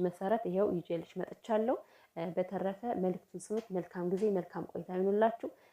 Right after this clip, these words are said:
ከቻልኩ ማታ እመለሳለሁ፣ ካልቻልኩ ደግሞ እንግዲህ ከወዲሁ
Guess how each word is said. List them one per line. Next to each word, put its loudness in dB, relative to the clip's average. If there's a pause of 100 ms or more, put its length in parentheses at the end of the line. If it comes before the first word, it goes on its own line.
(140)
ከቻልኩ 0 (100)
ማታ 2
እመለሳለሁ፣ -2 (140)
ካልቻልኩ -8
ደግሞ 0
እንግዲህ -4
ከወዲሁ 2